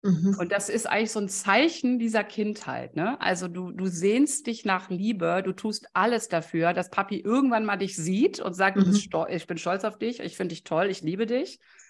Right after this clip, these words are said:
Speaker 2: Aber du kriegst nur Puppen oder Prügel.
Speaker 1: Mhm.
Speaker 2: Ja, das ist so,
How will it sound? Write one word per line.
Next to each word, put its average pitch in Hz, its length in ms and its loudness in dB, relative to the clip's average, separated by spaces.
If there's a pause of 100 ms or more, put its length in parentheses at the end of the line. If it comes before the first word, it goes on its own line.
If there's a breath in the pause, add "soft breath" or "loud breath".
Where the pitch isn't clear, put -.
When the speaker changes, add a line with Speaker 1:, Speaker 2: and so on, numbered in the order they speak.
(400 soft breath)
Speaker 2:
Aber 190 220 4
du 196 100 6
kriegst 226 340 0
nur 180 220 2
Puppen 240 280 4 (720)
oder 196 220 6
Prügel. - 540 -4 (540)
Speaker 1:
Mhm. 196 340 -4 (240)
Speaker 2:
Ja, 160 280 0
das 180 220 0
ist 190 160 -8
so, 180 380 0